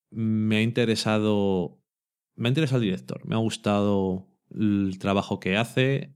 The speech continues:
me ha gustado la intención que tenía. Muchas veces cuando mantiene la cámara mucho, aunque no esté fija, sino que,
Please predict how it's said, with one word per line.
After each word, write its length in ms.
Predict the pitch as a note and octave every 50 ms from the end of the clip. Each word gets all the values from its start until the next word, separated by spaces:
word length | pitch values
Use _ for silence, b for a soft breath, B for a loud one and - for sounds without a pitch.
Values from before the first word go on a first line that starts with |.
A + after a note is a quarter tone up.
| _ _
me 180 | - G#2 G2+ G2+
ha 20 |
gustado 280 | G2+ G#2+ - - A2 G#2
la 40 | G#2
intención 420 | G#2 F#2 G2+ G2+ F#2 - G2+ G2
que 120 | F#2+ - F#2
tenía. 460 | - F#2+ F#2 G2 G#2+ A2 A2 G2+ G2+
Muchas 320 | G2+ G2+ G2+ - G2+ G2 F#2+
veces 720 | G#2 G#2 G2+ - - G#2 G2+ G2 G2 F#2+ - - - _ _ -
cuando 520 | - A2+ A2 G#2+ G#2+ G#2 G#2 G#2 G2+ G2+
mantiene 440 | G2+ G2+ G2 G2 F#2 G#2+ A2 G#2+ G#2
la 160 | G2+ G2 F#2
cámara 480 | - A2 G#2 G#2 G2+ F#2+ G2 G2 G2 F#2+
mucho, 760 | G2 G#2 G#2+ G2+ - - - G#2 G2+ G2 F#2+ F#2 - - _ -
aunque 360 | - A2 G#2+ G2+ - - G#2
no 100 | G2+ G#2
esté 200 | G2+ - - G#2
fija, 480 | F2+ - G#2+ F#2+ - - F2+ F2+ - _ -
sino 320 | - - G2 G2+ G2 F#2+ F#2
que, 540 | G2 G2 F#2+ F#2 G2 F#2+ F#2 F#2 F2+ -